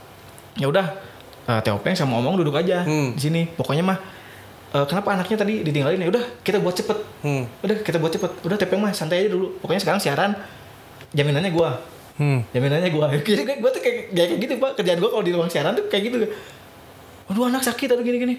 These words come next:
Speaker 1: "Oh, gitu ya?" Mesti buru-buru nggak, Teh Openg? "Aduh, aku, iya, aku nggak enak sama ini, gini." Gua bilang, "Ya udah, duduk, santai dulu. Sekarang siaran kita beresin, kita buat cepet."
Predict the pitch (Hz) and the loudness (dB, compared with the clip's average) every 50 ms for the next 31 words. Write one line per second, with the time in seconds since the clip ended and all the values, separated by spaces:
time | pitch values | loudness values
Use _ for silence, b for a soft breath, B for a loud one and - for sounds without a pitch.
0 | - - - 220 208 220 202 262 254 240 196 - - - - - - - - - | -6 -6 -2 0 0 2 2 2 0 0 -2 -4 -10 -16 -20 -20 -20 -20 -20 -20
1 | - - - - - - - - - - 156 151 - 175 160 160 151 147 175 240 | -20 -20 -20 -20 -20 -20 -20 -20 -6 -4 -2 0 2 2 2 2 2 2 2 2
2 | 247 220 185 175 170 170 165 - - 175 233 247 220 - - 233 220 190 170 214 | 2 2 0 0 -2 -4 -6 -4 -2 0 0 2 0 0 0 0 0 2 2 2
3 | 233 208 - 214 202 170 156 175 196 196 196 175 165 160 160 156 - - - - | 2 2 2 2 2 2 2 2 0 0 0 2 2 2 2 0 -2 -6 -8 -4
4 | - 135 147 165 175 175 B B B B - 120 123 143 190 262 311 285 254 208 | -2 0 0 0 0 -2 B B B B -2 0 0 2 2 2 2 2 2 2
5 | 214 262 311 294 262 - - - - - - - - - - - - - - - | 2 2 0 0 -2 -4 -8 -14 -18 -18 -20 -20 -20 -20 -20 -20 -20 -20 -20 -20
6 | - - - - - - - - 160 147 - 226 285 - - - - - - - | -20 -20 -20 -20 -20 -14 -6 -4 0 2 2 2 2 0 -4 -10 -14 -18 -20 -20
7 | - - - - - - - - - 139 123 123 131 135 135 127 127 156 220 - | -20 -20 -20 -20 -20 -20 -12 -4 -2 -2 0 2 2 2 2 2 2 2 2 0
8 | - - - - - - - 127 127 165 180 - 143 131 160 160 - 143 127 127 | -2 -4 -8 -14 -10 -6 -2 0 0 0 2 2 2 2 2 2 2 0 0 2
9 | 123 156 196 190 190 202 180 180 185 214 208 - | 2 2 0 2 2 2 2 2 2 2 0 0